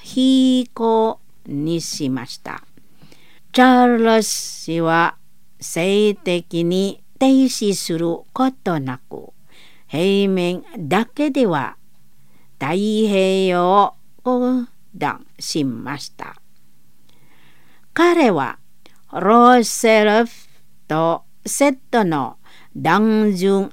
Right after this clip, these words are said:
なプロペラ機、スプリット、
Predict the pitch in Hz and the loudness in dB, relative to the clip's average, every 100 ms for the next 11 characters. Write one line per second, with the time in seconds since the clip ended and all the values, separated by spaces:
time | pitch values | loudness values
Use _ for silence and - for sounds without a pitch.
0 | - - 147 160 165 165 - - - 233 | -12 -10 -4 -2 -2 -4 -8 -18 -6 0
1 | 240 254 294 285 269 208 175 143 - - | 2 4 2 0 -2 -2 0 -2 -4 -14
2 | - - 190 202 247 - - - - - | -14 -2 2 2 0 -6 -20 -20 -18 -6
3 | - 294 294 269 262 247 - 165 143 - | 2 4 4 2 0 0 -2 -4 -4 -8